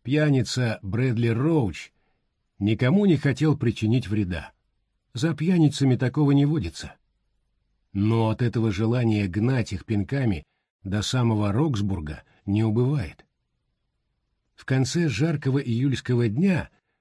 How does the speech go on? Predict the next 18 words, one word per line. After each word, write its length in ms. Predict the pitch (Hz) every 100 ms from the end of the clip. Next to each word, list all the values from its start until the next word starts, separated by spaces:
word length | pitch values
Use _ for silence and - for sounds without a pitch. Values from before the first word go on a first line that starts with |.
| _ -
две 260 | 113 165
тысячи 480 | 156 190 151 151 135
первого 480 | - 151 120 110 113
года 400 | 131 175 117 98
Кертис 600 | - 175 156 110 92 - _ _ _
остановил 760 | 156 170 - 165 170 185 214 190
один 340 | 151 160 196 196
из 140 | 160
больших 560 | 147 170 147 - 196 -
восемнадцатиколесников, 1500 | 147 160 160 180 160 151 156 175 196 156 - 80 - - - _ -
этих 420 | 170 165 151 143 -
сухопутных 800 | 151 143 170 175 156 151 127 110
дредноутов, 880 | 147 143 185 175 98 - - - _ _ 110
водитель 560 | 107 127 123 127 117
которого 560 | 123 113 151 131 113 101
покинул 580 | 113 101 131 131 107 - _ _ _
четырехполосную 1080 | - 135 139 131 - 135 139 131 - 120 113
автостраду 760 | - 123 - 139 151 101 -